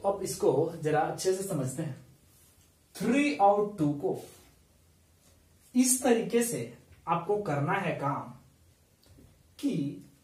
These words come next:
थ्री टू जा कितना हुआ, सिक्स। अब सिक्स को आप भागा लगाएं, टू थ्री जा सिक्स। ठीक है,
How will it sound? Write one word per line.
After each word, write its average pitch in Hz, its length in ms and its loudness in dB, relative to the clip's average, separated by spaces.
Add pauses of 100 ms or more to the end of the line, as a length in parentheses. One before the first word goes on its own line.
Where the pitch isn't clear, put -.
(320)
थ्री 220 160 0
टू 226 140 2
जा 220 120 2
कितना 220 280 -4
हुआ, 214 280 -4
सिक्स। - 380 -6 (560)
अब 180 140 4
सिक्स - 500 0
को 247 140 2
आप 202 280 2
भागा 147 420 0
लगाएं, 139 480 2 (400)
टू 220 180 0 (100)
थ्री 139 240 -2
जा 143 180 -2 (140)
सिक्स। - 480 -8 (1300)
ठीक - 160 -14
है, 135 160 -14